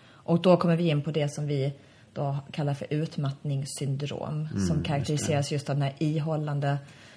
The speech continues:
Speaker 1: tröttheten, både psykisk och fysisk,
Speaker 2: Mm.
Speaker 1: ehm, som man liksom, som inte riktigt går över, även fast man skulle vila, eh,
Speaker 2: Finns det
Speaker 1: flera
Speaker 2: inte,
Speaker 1: dagar.
Speaker 2: f-, får jag bara fråga om det fi-,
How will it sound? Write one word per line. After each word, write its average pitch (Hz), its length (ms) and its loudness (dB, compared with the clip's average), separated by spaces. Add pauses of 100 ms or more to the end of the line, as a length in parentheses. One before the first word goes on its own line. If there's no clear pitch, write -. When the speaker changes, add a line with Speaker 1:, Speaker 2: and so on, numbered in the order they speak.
(140)
Speaker 1:
tröttheten, 151 720 0
både 156 160 0
psykisk 151 560 -2
och 147 60 -2
fysisk, 139 880 -6
Speaker 2:
Mm. 95 160 -4 (400)
Speaker 1:
ehm, 139 520 -4 (480)
som - 240 -6
man 160 100 -2
liksom, 156 300 -4
som 170 180 0
inte 170 180 0
riktigt 160 240 0
går 175 200 4
över, 151 320 6
även 156 180 -2
fast 151 200 -6
man 147 120 -2
skulle 151 220 -4
vila, 151 400 -2
eh, - 760 -10
Speaker 2:
Finns 180 340 4
det 131 160 4
Speaker 1:
flera 165 140 0
Speaker 2:
inte, 120 140 4
Speaker 1:
dagar. 110 340 2 (160)
Speaker 2:
f-, - 140 -8 (140)
får - 180 0
jag 143 100 2
bara 214 80 0
fråga 127 280 0
om 113 120 4
det 110 100 2
fi-, - 380 -6